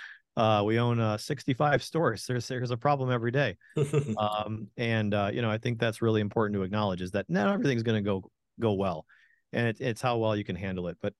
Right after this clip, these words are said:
Speaker 1: you know, I would say we've had tornadoes take out properties. Uh, we had an F one tornado come through and wipe out, completely wipe out one of our, uh, we used to run R V parks. Uh, that was kind of our focus for a little while, and, uh, it wiped out every single spot, you know,
Speaker 2: <laughs>
Speaker 1: just completely <laughs> shut the park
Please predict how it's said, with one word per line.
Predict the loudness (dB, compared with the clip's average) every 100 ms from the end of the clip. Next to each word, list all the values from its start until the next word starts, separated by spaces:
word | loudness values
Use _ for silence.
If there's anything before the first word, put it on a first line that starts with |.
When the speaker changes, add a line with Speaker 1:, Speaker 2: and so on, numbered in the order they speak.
| -10
Speaker 1:
you | -4
know, | -2
I | 0
would | -2
say | -2 -4 -2
we've | -2 0
had | 0 0
tornadoes | 0 -2 2 2 2 0
take | -2 -2
out | -2 -2
properties. | -4 -4 -4 -4 -6 -12 _ _ _ _ _
Uh, | -2 0 2
we | 2
had | 2
an | 0
F | -2
one | -4 -2
tornado | -2 0 -2
come | -2 -4
through | -2 -2 0 0
and | -2
wipe | -2 -2 -2
out, | -4 -4 -6 _ _ _ -6
completely | -6 -4 0 0 0
wipe | 2 0 0
out | 0 0
one | -2
of | -2 0
our, | -2 -4
uh, | -6
we | -4 -4
used | -4
to | -4
run | -4 -6
R | -6 -4
V | -4
parks. | -4 -8 -10 -14
Uh, | -12
that | -12
was | -10
kind | -6
of | -6
our | -2
focus | -4 -4 -6
for | -4
a |
little | -4 -2
while, | -2 -4 -8 _ _ _ _ _ _ _ _
and, | -4 -2 -2
uh, | -6
it | -4 0
wiped | 2 2
out | 2
every | 2 0
single | -2 -2 -2
spot, | -4 -6 -6 -6 -12 _ _
you | -8
know, | -6 -4 -6
Speaker 2:
<laughs> | -8
Speaker 1:
just | -14 -8
completely | -4 -2 -2
<laughs> |
shut | -4 -6
the | -6
park | -4 -4